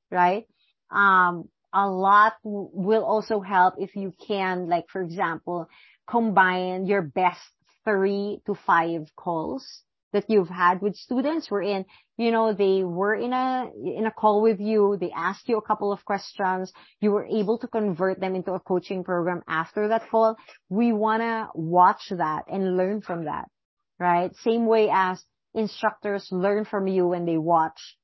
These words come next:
your videos. "Oh, okay, this is how Steve does it," right? Or how I learned how you wanted to do things on the back end.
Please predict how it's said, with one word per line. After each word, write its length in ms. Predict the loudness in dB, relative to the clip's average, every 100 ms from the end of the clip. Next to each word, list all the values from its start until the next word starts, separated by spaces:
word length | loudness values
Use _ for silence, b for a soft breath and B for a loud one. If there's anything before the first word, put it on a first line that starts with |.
| -4
your 180 | -2 -2
videos. 560 | -2 -4 -4 -8 -8 -12
"Oh, 260 | -6 -4 -4
okay, 220 | -8 -10
this 180 | -10 -10
is 80 |
how 200 | -8 -8
Steve 400 | -8 -8 -8 -6
does 260 | -6 -8 -8
it," 160 | -12 -16 _ _ _
right? 260 | -6 -6 -6 _ b b -4
Or 320 | 0 2 2
how 580 | 0 4 6 6 2 -4 -18 _ -2
I 280 | 2 2 2
learned 520 | 0 -2 -4 -10 -14 _ _ _ -4
how 200 | 2 2
you 260 | 2 -2 -2
wanted 480 | 0 0 -2 -6
to 100 | -6
do 160 | -4 -4 -6 -6
things 400 | -6 -6 -12 -16 -20 _ -8
on 140 | -4
the 80 | -2
back 280 | 2 0 0 -10
end. 260 | -12 -12